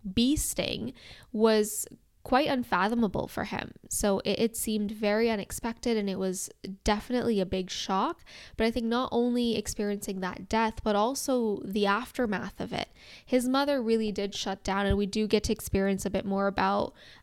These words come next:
what that looked like from her perspective. And when they talk about it afterwards during that Kate incident, when she had a little health scare, we see how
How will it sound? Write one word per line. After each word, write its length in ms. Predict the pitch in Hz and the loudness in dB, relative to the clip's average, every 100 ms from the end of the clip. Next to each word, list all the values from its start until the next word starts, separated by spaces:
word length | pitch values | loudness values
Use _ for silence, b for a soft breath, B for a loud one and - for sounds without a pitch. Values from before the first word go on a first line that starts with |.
| - - | -20 -16
what 480 | - 196 202 214 - | -6 -4 2 4 4
that 180 | 208 - | 2 2
looked 220 | 202 - | 0 0
like 180 | 175 - | -2 -2
from 160 | 208 214 | -4 -2
her 220 | 262 269 | 2 2
perspective. 560 | 269 - 208 - 202 | 2 2 0 0 0
And 420 | 196 196 190 - 190 | 0 0 -4 -2 2
when 220 | 202 196 | 2 2
they 160 | 202 | 0
talk 320 | 208 - 190 214 | 0 -2 -4 -2
about 260 | 190 185 | 0 0
it 80 | 190 | 0
afterwards 760 | - 190 - 208 190 190 190 - | 2 0 0 -2 0 -2 -4 -6
during 300 | - 196 190 | -4 -2 -2
that 240 | 185 - | -6 -8
Kate 280 | - 254 254 | -4 -2 -2
incident, 480 | 208 196 - 190 190 | -4 -4 -4 -4 -2
when 220 | 196 190 | -2 -4
she 360 | 185 - 214 226 | -6 -4 -2 -2
had 420 | - 190 185 - | 0 0 0 -2
a 100 | 202 | -2
little 320 | 196 190 190 B B - | 0 0 0 B B 0
health 260 | 196 180 | 0 0
scare, 520 | - - 180 190 262 B B B B B B - - - - - | -4 -2 0 2 0 B B B B B B -20 -20 -20 -20 -10
we 200 | 226 254 | 0 2
see 340 | 262 - 330 330 | 2 0 0 0
how 520 | - 240 233 226 | -2 -2 0 0